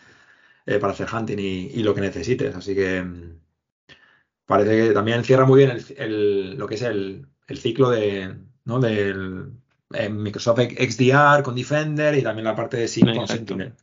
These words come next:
Speaker 1: Me
Speaker 2: Eso
Speaker 1: parece
Speaker 2: es.
Speaker 1: muy, muy chulo, muy interesante.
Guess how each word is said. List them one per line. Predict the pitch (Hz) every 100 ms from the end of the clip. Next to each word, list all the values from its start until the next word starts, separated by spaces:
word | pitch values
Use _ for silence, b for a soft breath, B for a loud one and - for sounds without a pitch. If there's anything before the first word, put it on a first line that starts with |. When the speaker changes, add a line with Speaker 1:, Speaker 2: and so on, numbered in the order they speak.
| b b b b b b b b _ -
Speaker 1:
Me |
Speaker 2:
Eso | 101
Speaker 1:
parece | 101 110
Speaker 2:
es. |
Speaker 1:
muy, | 117 110 104 95 -
muy | - 131
chulo, | 127 127 117
muy | 131
interesante. | 123 98 123 - -